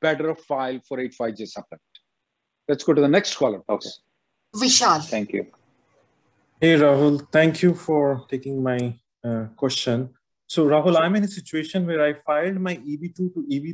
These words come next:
Speaker 4: three downgrade on October twenty-ninth, twenty twenty, and I received the receipts for I one forty downgrade and I four eighty-five and I one three one on FAB.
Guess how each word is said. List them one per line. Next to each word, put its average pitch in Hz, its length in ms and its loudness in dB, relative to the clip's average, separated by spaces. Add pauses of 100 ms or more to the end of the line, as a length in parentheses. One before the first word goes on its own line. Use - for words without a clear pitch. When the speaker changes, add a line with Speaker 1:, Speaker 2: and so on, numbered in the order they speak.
Speaker 4:
three 170 140 -6
downgrade 131 680 2
on 127 240 -2
October 139 460 -2
twenty-ninth, 131 680 -4
twenty 127 260 -4
twenty, 123 580 0
and 117 200 -4
I 120 80 0
received 143 600 -2
the 139 100 2
receipts - 760 -6 (440)
for 139 320 2
I 135 200 4
one 139 220 2
forty 139 360 0
downgrade 131 760 0
and 120 340 -8
I 123 140 -2
four 131 220 -4
eighty-five 135 480 -4
and 123 220 -12
I 127 420 -2
one 120 300 -8
three 123 200 -12
one 127 340 -12 (120)
on 120 320 -4
FAB. 127 400 -2